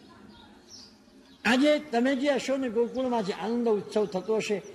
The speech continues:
તે અત્યારે દેખાતો નથી. શું વાત? તો કે હા,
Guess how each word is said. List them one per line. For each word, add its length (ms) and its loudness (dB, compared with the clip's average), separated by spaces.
તે 60 2
અત્યારે 360 0
દેખાતો 480 -2
નથી. 280 -10
શું 140 0
વાત? 280 0
તો 60 -10
કે 120 -10
હા, 260 -8